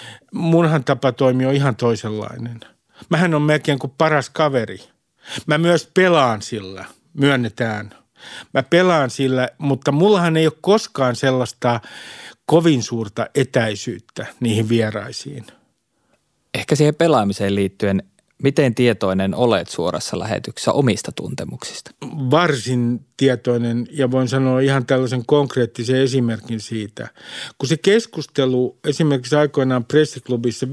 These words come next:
Speaker 1: viiden, mulla oli semmoinen viiden ensimmäisen minuutin sääntö. Jos ei se toimi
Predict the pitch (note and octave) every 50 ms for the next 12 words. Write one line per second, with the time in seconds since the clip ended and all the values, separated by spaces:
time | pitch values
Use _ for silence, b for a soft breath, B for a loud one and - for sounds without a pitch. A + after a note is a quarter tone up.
0 | - _ - D3+ G3 A3+ A3 F#3 D3 C3+ C3 B2+ - - - _ _ _ - D3+
1 | D#3 D3+ D3+ D#3 D#3 C#3 D#3 D#3 D#3 D3+ D3 C#3+ F3 G#3 G#3+ F#3+ D3+ C#3+ C3+ C3+
2 | C#3+ D3+ C#3+ B2 C3+ B2+ A#2+ A#2 A2 A#2 A#2 B2 B2 B2+ B2 A2 - - A2+ A2
3 | - - B2 A#2 A2+ A2 G#2+ - A#2+ B2+ D#3 E3+ - - G3 E3+ D#3 D3 - -
4 | E3 E3+ E3+ E3 D3+ C#3 B2+ A#2 A2